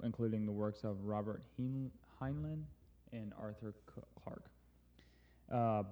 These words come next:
by nineteen seventy-four, uh, Applewhite and Nettles' beliefs had solidified into a basic outline. They had been chosen to fulfill biblical prophecies and that they had begin, uh, had been given a higher level, um,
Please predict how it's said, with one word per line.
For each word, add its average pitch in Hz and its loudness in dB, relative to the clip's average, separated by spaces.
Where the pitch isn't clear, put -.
by 113 8
nineteen 120 4
seventy-four, 120 2
uh, 107 2
Applewhite 120 2
and 110 2
Nettles' 110 2
beliefs 110 2
had 110 -2
solidified 110 -2
into 107 -2
a 101 -4
basic - -2
outline. 107 -6
They 123 6
had 113 2
been 110 2
chosen 120 0
to 120 2
fulfill 110 0
biblical 113 2
prophecies 120 -4
and 110 -2
that 104 -6
they 107 -2
had 104 -2
begin, 104 -2
uh, 98 -4
had 101 -4
been 98 -4
given 113 0
a 104 -2
higher 117 0
level, 107 -2
um, 98 -6